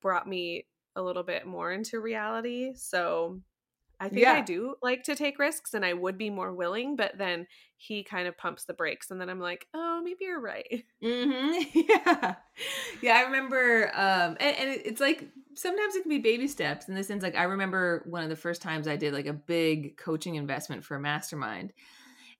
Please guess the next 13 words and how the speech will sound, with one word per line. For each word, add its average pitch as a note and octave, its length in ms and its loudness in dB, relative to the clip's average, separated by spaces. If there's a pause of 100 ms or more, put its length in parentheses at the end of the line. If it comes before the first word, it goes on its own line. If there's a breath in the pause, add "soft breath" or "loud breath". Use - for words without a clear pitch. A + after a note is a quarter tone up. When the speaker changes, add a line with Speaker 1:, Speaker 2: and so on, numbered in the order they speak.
Speaker 2:
And D3+ 500 2
I D3+ 80 2
told D#3+ 180 -4
my C#3 80 0
husband D#3+ 320 -2
how C#3+ 100 -2
much G3 240 0
it A3 100 2
was, D3+ 380 0
and E3 160 -6
he F3 140 -4
was D3+ 200 -4
like, C3+ 520 -4